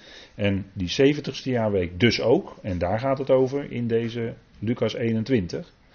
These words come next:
Vanaf vers twintig lees ik dan met u. Nee, even kijken, s-, eh, pardon. Wij lezen vanaf vers twaalf toch, omdat het spreekt over inderdaad wat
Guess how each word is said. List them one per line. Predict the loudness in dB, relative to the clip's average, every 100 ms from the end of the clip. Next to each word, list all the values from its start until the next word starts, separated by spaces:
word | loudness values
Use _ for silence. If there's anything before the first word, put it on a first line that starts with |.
| -20 -20 -20 -20 -20 _
Vanaf | -4 0 0 2
vers | 0 0
twintig | 4 4 4 2
lees | 2 2
ik | 0
dan | -2 -2 -4
met | -4 -2 -2 -2
u. | -4 -6 _ _ _ -20 -20 -20 -20 _ _ _ _ _ _ _ _ _ _ _ -16 -16 -20 _ _ _ _ _ _ _ _ _ _ _ _ _ _ _ _ _ -20 0
Nee, | 4 4 2
even | 0 0
kijken, | 2 0 0 -6
s-, | -8 -10
eh, | -6 -4
pardon. | 0 2 2 0
Wij | 2 4
lezen | 4 2 2
vanaf | 0 -2 -2
vers | -4 -4
twaalf | -2 0 2 0 0
toch, | 2 2 -2 -20 -20 -20 -20 _
omdat | -8 -2 0 2
het | 0
spreekt | -2 -6 0 0 0 -2
over | 0 2 2 2 2
inderdaad | -2 0 0 -2 -4
wat | -4 -4 -6